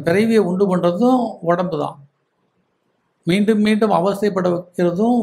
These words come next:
உடம்பு தான். அப்ப நோயை கெட வைக்கணும்னா உடம்பை சரி பண்ணும். நோயை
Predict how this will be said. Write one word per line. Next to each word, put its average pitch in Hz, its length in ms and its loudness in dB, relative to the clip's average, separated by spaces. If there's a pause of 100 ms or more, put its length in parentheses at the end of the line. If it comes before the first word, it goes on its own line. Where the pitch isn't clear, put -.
உடம்பு 165 340 -2
தான். 135 160 -10 (920)
அப்ப 185 240 4 (260)
நோயை 240 360 4 (140)
கெட 190 160 4 (120)
வைக்கணும்னா 165 640 0 (580)
உடம்பை 202 380 2
சரி 156 220 0
பண்ணும். 123 260 -8 (2750)
நோயை 151 320 4